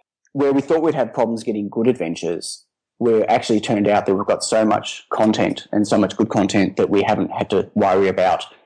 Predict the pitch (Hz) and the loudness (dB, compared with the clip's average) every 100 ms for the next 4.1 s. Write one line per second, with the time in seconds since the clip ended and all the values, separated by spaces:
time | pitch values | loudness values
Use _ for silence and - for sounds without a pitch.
0 | - - 104 92 92 90 90 101 - 90 | -6 -2 2 2 2 2 0 -4 -4 -2
1 | 90 90 92 92 92 92 - - - - | 0 0 0 0 2 2 -2 -10 -14 -20
2 | _ - 110 107 139 147 135 117 113 107 | _ 0 0 2 2 2 4 4 2 0
3 | 107 104 107 104 101 101 - 104 98 98 | 0 0 0 -2 -2 -4 0 2 2 2